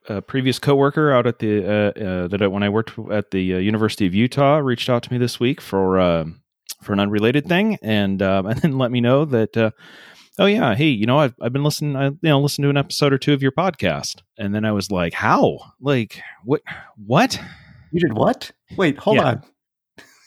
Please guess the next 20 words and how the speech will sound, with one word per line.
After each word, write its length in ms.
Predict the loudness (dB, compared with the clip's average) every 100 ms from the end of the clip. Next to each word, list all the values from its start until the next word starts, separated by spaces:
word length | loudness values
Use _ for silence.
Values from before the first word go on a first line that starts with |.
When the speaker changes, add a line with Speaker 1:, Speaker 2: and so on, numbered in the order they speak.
| _ _
Speaker 2:
Yep, 260 | -4 -2 -2
that's 200 | -2 0
pretty 180 | 0
much 200 | 2 0
been 140 | 0 2
my 100 | 2
reaction. 560 | 2 0 0 -4 -10 -14 _ 2
I'm 180 | 2 2
ple-, 400 | 0 2 2 2
I'm, 280 | 0 0 0
I'm 220 | 0 0 0
pleased. 480 | -2 0 0 0 0
I'm, 220 | -2 -2 0
I'm 140 | 0
glad 480 | 2 2 2 0 -2
people 560 | -4 -2 0 0 -2 -2
are 180 | -2 0
enjoying 460 | 0 2 2 0
it. 260 | -2 -4 -8 _ _ _
Hopefully. 580 | _ -2 -2 -2 -2 -4